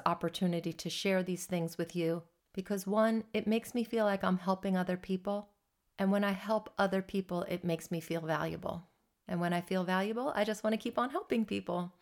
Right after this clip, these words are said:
<laughs> It's pretty recursive, and I thank you for that. Thank you for listening.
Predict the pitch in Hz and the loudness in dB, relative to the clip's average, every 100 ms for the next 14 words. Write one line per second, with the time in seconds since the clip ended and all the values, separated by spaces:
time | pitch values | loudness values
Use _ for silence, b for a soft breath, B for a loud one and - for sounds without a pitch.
0 | - 214 247 - - 190 - 214 208 196 | 2 2 2 -2 -10 -10 -4 -2 0 -2
1 | - 196 - 185 - - 185 180 180 190 | 0 -2 0 -4 -4 -2 0 2 6 4
2 | 190 185 175 160 160 b b _ 185 185 | 4 -2 0 0 -2 b b _ 0 2
3 | 190 180 185 208 226 214 214 | 0 0 0 0 0 0 -2